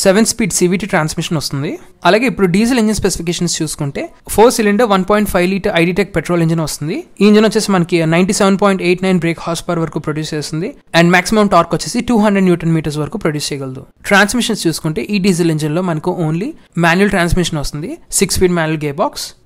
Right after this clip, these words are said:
Alright, ఇప్పుడు మనం మైలేజ్ ఫిగర్స్ చూసుకుంటే పెట్రోల్ వేరియంట్స్ చూసుకుంటే సెవెంటీన్ పాయింట్ ఎయిట్ kilometers per liter,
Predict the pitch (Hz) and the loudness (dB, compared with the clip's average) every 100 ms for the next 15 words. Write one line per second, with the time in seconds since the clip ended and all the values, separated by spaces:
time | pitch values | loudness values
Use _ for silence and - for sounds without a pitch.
0 | 170 175 233 196 175 165 160 160 214 - | 4 4 4 2 2 2 2 2 2 0
1 | 214 214 202 160 - 139 131 311 339 - | 2 2 2 -2 -2 -6 -4 -6 -2 0
2 | 185 285 240 196 202 - 156 - 139 - | 4 4 6 4 2 0 -2 -4 -6 -8
3 | 339 - - 185 220 269 247 240 202 214 | -10 -6 0 2 4 2 2 2 2 0
4 | - 202 185 175 170 - 147 139 233 | 2 2 2 0 -4 -4 -4 -6 -8